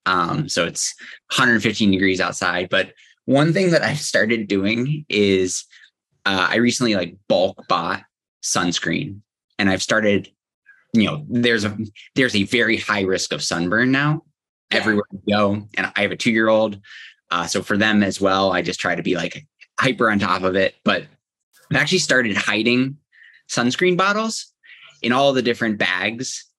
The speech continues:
Speaker 1: that we have, just because you never know. So it's in the car, it's in our, you know, diaper bag, it's in, um, my backpack, like, anytime now where we go. Um, and the goal of that is, you know, we have a pretty high sunburn risk,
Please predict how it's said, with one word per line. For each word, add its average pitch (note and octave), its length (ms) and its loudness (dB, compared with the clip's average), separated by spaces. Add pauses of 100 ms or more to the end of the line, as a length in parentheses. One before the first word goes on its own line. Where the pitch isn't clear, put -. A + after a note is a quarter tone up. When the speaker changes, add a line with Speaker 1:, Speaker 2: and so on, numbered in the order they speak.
(120)
Speaker 1:
that A2 240 -4
we G2+ 480 0 (160)
have, D#3+ 420 -2
just - 240 -2
because G2+ 340 0
you G#2+ 80 4
never G#2 180 2
know. F2+ 200 0
So F2+ 160 -4
it's F2 140 -4
in F#2 60 0
the - 60 0
car, G2+ 400 2
it's F2+ 140 -4
in F2+ 120 -2
our, F2+ 240 -4 (120)
you G2 120 0
know, - 240 -4 (180)
diaper G2+ 240 -2
bag, F2 320 -2
it's F#2+ 160 -2
in, F2+ 240 0 (400)
um, D#2+ 180 -2
my F2 100 2
backpack, A2 480 -4
like, G2+ 320 -2
anytime A#2+ 600 2
now C3 300 2
where A#2+ 240 2
we G2+ 120 2
go. G#2 420 -2 (520)
Um, A2 240 0
and A#2+ 160 4
the B2+ 60 4
goal G#3 360 4
of A2+ 80 -2
that F#2 280 -2
is, F#2 260 -4
you G2+ 200 0
know, F2 80 0
we F#2+ 260 -2
have A2+ 240 -2
a G2+ 60 -6
pretty A#2+ 380 -2
high G2 360 0
sunburn G2 560 0
risk, D3+ 440 -4